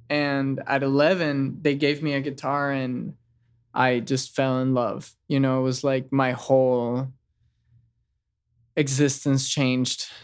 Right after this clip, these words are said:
the moment that I opened that guitar and was like, "Okay, yeah, this is my life now.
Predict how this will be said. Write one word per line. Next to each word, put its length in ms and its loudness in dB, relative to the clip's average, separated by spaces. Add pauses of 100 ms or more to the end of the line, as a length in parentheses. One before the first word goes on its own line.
the 140 4
moment 400 2
that 180 2 (120)
I 120 4
opened 360 2
that 160 0
guitar 440 0
and 180 0
was 220 -2
like, 400 -2
"Okay, 560 0 (100)
yeah, 320 2 (220)
this 340 0
is 100 -2
my 180 2
life 340 2
now. 420 0